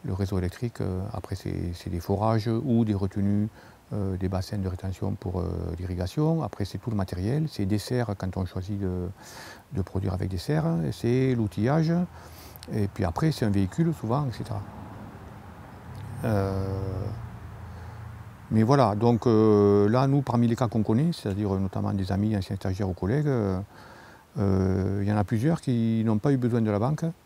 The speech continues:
Euh, certains qui ont fait appel à un peu de financement participatif ou à de la cagnotte solidaire, disons, à des moments critiques, euh, d'autres non.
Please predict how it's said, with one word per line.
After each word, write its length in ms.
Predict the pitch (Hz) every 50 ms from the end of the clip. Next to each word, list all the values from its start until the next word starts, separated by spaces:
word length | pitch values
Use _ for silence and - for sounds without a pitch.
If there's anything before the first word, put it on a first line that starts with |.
| - - - - - - - - -
Euh, 240 | 110 107 104 101
certains 360 | 101 - 117 113 - 131 131 120
qui 120 | - 120
ont 100 | 110 104
fait 140 | - - 117
appel 340 | 110 107 - 123 120 120 117
à 360 | 110 107 104 104 101 104 107
un 100 | 107 104
peu 180 | 101 - 117
de 140 | 107 107 101
financement 500 | 95 - 113 107 101 101 - 107 107 104
participatif 840 | 104 - 104 - - 107 98 - 98 - - 120 120 127 - - -
ou 120 | 110 104
à 40 | 98
de 120 | 98 98
la 80 | 95 95
cagnotte 360 | - - 101 98 95 95 -
solidaire, 420 | 95 - 95 90 90 98 117 135 -
disons, 320 | 117 101 101 123 143 156 - - - - - - - - - _ - -
à 60 | 95
des 100 | 95 95
moments 240 | 92 92 95 98 95
critiques, 400 | 95 - 98 - - 151 - 165
euh, 580 | 165 165 151 117 104 101 95 92 90 92 90 92 92 - - - - - - - - - - - -
d'autres 260 | - 98 95 - -
non. 220 | 90 90 117 156